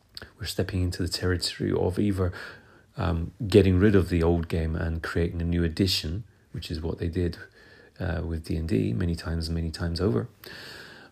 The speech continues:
um, or house ruling, which is where we sit down with friends and say, "Well, this is a good game, but, you know, hey, uh, if we want to achieve this within our game, perhaps we should, um,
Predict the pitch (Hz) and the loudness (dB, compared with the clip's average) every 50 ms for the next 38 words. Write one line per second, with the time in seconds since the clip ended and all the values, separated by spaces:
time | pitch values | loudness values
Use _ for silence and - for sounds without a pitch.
0 | _ - - 95 95 98 104 98 - 131 135 139 135 131 - 196 190 175 - 131 | _ -4 0 0 2 2 0 2 4 6 8 8 8 6 4 2 2 2 4 4
1 | 104 87 78 71 - - _ _ _ _ _ _ _ _ _ _ _ _ _ _ | 4 4 2 0 -4 -10 _ _ _ _ _ _ _ _ _ _ _ _ _ _
2 | - - _ - 90 87 - 87 85 95 90 87 87 - - - - - - 92 | -20 -14 _ -6 -4 -4 -4 0 2 4 4 4 2 0 0 -2 -2 0 0 0
3 | 87 87 87 85 78 - - 92 90 85 87 85 - 101 - - - - 117 131 | 2 2 0 -2 -2 0 0 0 0 0 0 -2 -2 -2 -2 -2 -2 0 0 0
4 | - - - 110 107 98 - 110 98 92 113 107 95 90 92 - - 107 101 101 | 0 -2 -2 -2 -2 -2 0 0 0 0 0 0 0 0 0 0 0 0 2 2
5 | 98 95 104 101 87 82 - - - - - - - - - _ _ _ _ _ | 2 2 4 4 2 2 -2 -8 -20 -20 -20 -20 -20 -20 -20 _ _ _ _ _
6 | _ - - - - - 98 95 - - 113 - 117 104 98 101 101 101 - - | _ -20 -20 -6 -2 2 2 2 4 2 2 2 2 2 4 4 2 0 0 0
7 | 107 92 - - - - 107 98 92 90 87 - 120 110 95 90 - - - - | 0 0 0 0 2 2 4 4 2 0 4 6 8 8 8 8 4 2 2 0
8 | - - _ _ - 101 90 90 117 110 95 85 85 82 90 85 85 85 82 - | -2 -6 _ _ -2 0 2 4 4 6 6 4 4 2 2 2 0 0 -2 -2
9 | 98 101 - - - - - - - 95 - - 95 92 95 92 90 90 87 87 | -2 -2 -2 -2 -4 -2 -2 0 0 0 0 0 0 0 0 0 0 -2 -4 -6